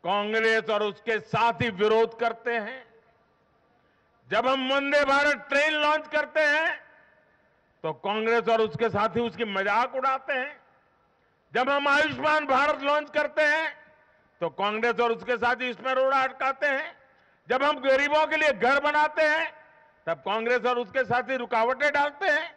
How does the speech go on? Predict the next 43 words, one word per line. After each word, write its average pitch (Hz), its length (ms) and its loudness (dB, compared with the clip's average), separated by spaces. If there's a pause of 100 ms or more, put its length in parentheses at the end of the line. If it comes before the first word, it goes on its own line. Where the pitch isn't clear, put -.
(480)
जब 180 160 -2
हम 185 200 -2
गरीबों 214 420 0
तक 214 220 -2
नल 208 300 -4
से 208 200 -4
जल 196 220 -2
पहुंचाते 233 600 -2
हैं, 285 220 0 (460)
तो 165 80 -4
कांग्रेस 220 480 -2
और 233 120 2
उसके 233 240 -4
साथी 233 340 0
इसमें 240 200 -4
भ्रष्टाचार 233 540 -2
का 247 120 -2
रास्ता 226 340 -2
बनाने 247 340 -2
में 254 180 -2 (280)
लग 226 200 0
जाते 285 280 0
हैं। 349 260 -2 (800)
जब 151 160 -6
हम 170 140 -4
ग्रामीण 196 460 0
विकास 208 420 -2
के 208 80 -2
लिए 202 140 -2
फंड 247 420 -4
भेजते 247 280 0
हैं, 220 380 -2 (560)
तो 135 80 -6
कांग्रेस 196 520 -2
और 190 120 0
उसके 175 240 -4
साथी 196 600 0 (300)
इसे 151 220 -6
गरीबों 175 420 -4
को 170 140 -4
तक 180 180 -8
पहुंचने 185 460 -6
में 190 240 -2